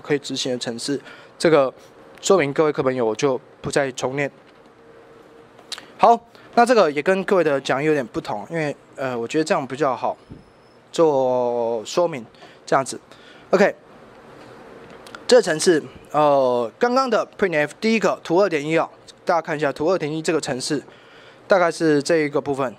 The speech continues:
好，就是原本我只是把头，头尾截掉了，那些说明那个我都截掉了，好，它不需要存在哈。那所以主要函式 include 我也截掉了，因为我，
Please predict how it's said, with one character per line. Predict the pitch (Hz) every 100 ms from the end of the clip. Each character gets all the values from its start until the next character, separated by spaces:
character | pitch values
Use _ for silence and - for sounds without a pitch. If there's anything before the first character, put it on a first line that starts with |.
| - -
好， | 127 110 - -
就 | 151
是 | 135 139 127 127
原 | 151 190
本 | 185 120 _ _ - _ _ _ _
我 | 175
只 | 185
是 | 175
把 | 196 123
头， | 120 147 156 143 -
头 | 151
尾 | 170 127
截 | 127
掉 | 123 131
了， | 107 - _ -
那 | 156
些 | 143 147
说 | - 147
明 | 135
那 | 123
个 | 120
我 | 107
都 | 127
截 | 131 117
掉 | 147
了， | 104 -
好， | - 117
它 | 131
不 | 147
需 | - 135
要 | 123 - - -
存 | - 131
在 | 127 123
哈。 | 113 107 - - -
那 | - 160
所 | 185
以 | 175
主 | 147 139 139
要 | 180
函 | 147 131
式 | 135 156
include | 147 170 220 208
我 | 180
也 | 170
截 | 143
掉 | 139 160
了， | 131
因 | 175
为 |
我， | 143